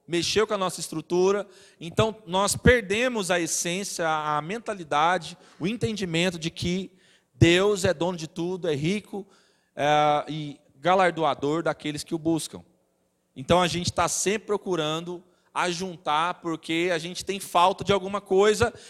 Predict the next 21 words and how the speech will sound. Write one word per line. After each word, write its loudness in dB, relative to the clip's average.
e -4
a -4
gente -4
pensa -2
que -18
nós 4
vamos 0
encontrar 0
isso -4
nas -2
riquezas, 0
nas -6
coisas -2
e -14
nessa -2
vida. -8
E -8
jamais 2
nós -2
vamos -4
encontrar. -12